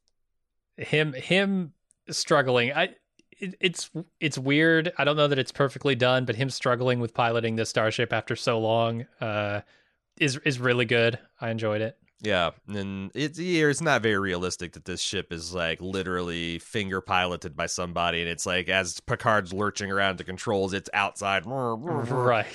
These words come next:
Speaker 2: <laughs> Like, but okay, fine, whatever. Let
Speaker 1: Uh,
Speaker 2: the
Speaker 1: how hard is it in space to point your ship in a direction and have it go roughly there?
Speaker 2: Yeah, like, I would think that, like, navigating a starship would be essentially like plotting waypoints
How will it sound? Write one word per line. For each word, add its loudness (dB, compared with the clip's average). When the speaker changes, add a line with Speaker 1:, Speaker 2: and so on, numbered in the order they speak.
Speaker 2:
<laughs> 0
Like, 4
but 4
okay, 4
fine, 0
whatever. -2
Let -4
Speaker 1:
Uh, 4
Speaker 2:
the 0
Speaker 1:
how 4
hard 6
is 0
it 2
in 0
space 0
to -8
point 0
your -2
ship 0
in 0
a 2
direction 0
and -2
have -2
it -2
go 2
roughly 0
there? 0
Speaker 2:
Yeah, 2
like, -2
I 4
would 0
think -4
that, 0
like, 0
navigating -2
a -6
starship -2
would -6
be -2
essentially -6
like -2
plotting 0
waypoints -4